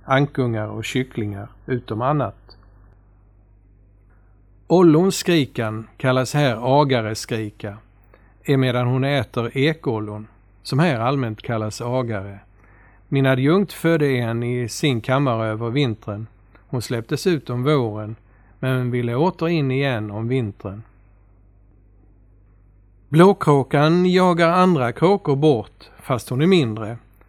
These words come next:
Hon skriker illa, men färgen är behaglig. Hon kallas här skogsskata.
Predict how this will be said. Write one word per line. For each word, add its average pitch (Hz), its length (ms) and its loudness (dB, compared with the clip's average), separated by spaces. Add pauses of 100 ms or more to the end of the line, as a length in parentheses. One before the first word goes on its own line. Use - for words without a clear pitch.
(140)
Hon 127 100 -4
skriker 160 640 0
illa, 143 460 2 (100)
men 123 480 -4
färgen 151 500 2
är 131 100 2
behaglig. 117 880 -4 (340)
Hon - 240 -6
kallas 127 340 -2
här 160 220 0
skogsskata. - 1300 -4